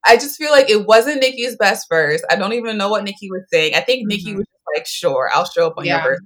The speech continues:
Speaker 1: from Nicki
Speaker 2: Yeah.
Speaker 1: Minaj." Like,
Speaker 2: Yeah.
Speaker 1: I think she could have gone harder.
Speaker 2: I agree.
Speaker 1: But
Speaker 2: I agree.
Speaker 1: it
Speaker 2: I feel like
Speaker 1: was
Speaker 2: it was like a favor. It felt like a favor. It felt like,
Speaker 1: Yeah,
Speaker 2: you know what, this
Speaker 1: yeah.
Speaker 2: one girl is, you know, doing this and she's being respectful of me. Let me just hop on a song that's hot right now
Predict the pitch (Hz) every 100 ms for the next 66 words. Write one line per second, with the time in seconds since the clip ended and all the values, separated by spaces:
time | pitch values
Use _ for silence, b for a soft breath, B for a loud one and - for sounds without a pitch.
0 | _ 139 139 - - 143 143 143 - -
1 | - - _ - - 208 - 185 269 269
2 | 285 254 220 180 170 175 180 185 165 160
3 | 160 202 _ _ _ _ _ _ 185 185
4 | 180 180 165 160 160 - - _ _ -
5 | 165 160 165 226 190 247 262 214 202 208
6 | 208 202 190 180 175 - 208 180 165 196
7 | 202 294 254 202 - - 165 151 170 247
8 | 247 220 254 262 262 254 247 226 240 233
9 | 160 247 - 208 220 - 170 190 214 220
10 | 214 190 190 _ - 156 208 196 185 156
11 | 202 208 190 190 190 180 196 165 196 196
12 | 190 202 185 190 180 170 180 196 269 302
13 | 220 220 196 190 180 180 170 170 160 -
14 | 196 165 170 170 160 156 160